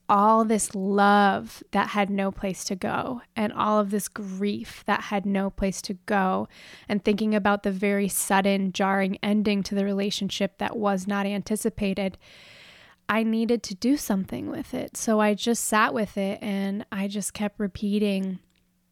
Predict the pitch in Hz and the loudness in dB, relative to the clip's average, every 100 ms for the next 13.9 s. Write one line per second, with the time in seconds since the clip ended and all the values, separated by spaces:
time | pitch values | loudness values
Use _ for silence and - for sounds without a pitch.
0 | _ _ _ _ _ - _ 208 214 214 | _ _ _ _ _ -20 _ 0 2 2
1 | 208 202 196 202 240 254 226 - - - | 2 2 0 -2 -2 -2 -2 -6 -10 -6
2 | 202 190 196 196 196 196 - 214 214 - | -4 -2 -2 0 0 -2 -2 0 0 0
3 | - 208 202 - - 202 - 220 233 208 | -2 0 0 -2 -4 -4 -6 -6 -4 -4
4 | 202 208 202 214 202 208 - - - - | -2 -2 -2 -2 -2 -6 -10 -20 -20 -20
5 | _ - 226 214 208 202 202 202 254 202 | _ -6 0 2 2 0 0 0 0 2
6 | 202 208 202 214 - - 196 196 - 220 | 2 2 2 2 0 -2 -2 -2 0 0
7 | 214 208 - 208 202 - 208 208 - 202 | 0 -2 -2 -2 -2 -2 -4 -2 -2 0
8 | 202 202 202 - - - - _ _ - | 2 2 0 -10 -20 -20 -20 _ _ 0
9 | 220 214 196 - - - 226 233 233 226 | 4 4 0 -6 -14 -4 2 2 2 2
10 | 214 - 220 202 - - 202 - - 202 | 0 -2 0 0 -2 0 0 0 -4 -4
11 | - 202 - - 208 202 214 202 196 196 | -4 -6 -6 -2 0 0 -2 -2 0 0
12 | 196 196 208 - 285 302 240 _ 214 208 | 0 0 -2 -4 -6 -6 -8 _ -2 0
13 | 208 208 202 202 214 226 202 - | 0 0 0 -2 -4 -6 -6 -8